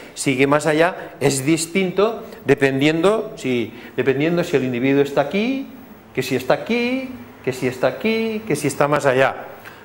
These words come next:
Nosotros llegará un momento que haremos un análisis y diremos, "¿Cómo es mi vida, mi definición de ser humano, en qué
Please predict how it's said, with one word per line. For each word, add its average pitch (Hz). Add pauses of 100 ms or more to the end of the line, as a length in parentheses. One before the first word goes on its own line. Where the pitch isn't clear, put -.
Nosotros 139 (280)
llegará 123
un 143
momento 156
que 143
haremos 139
un 143
análisis 156
y 143
diremos, 131 (260)
"¿Cómo 185
es 170
mi 147
vida, 202 (300)
mi 147
definición 147
de 156
ser 156
humano, 170
en 143
qué 156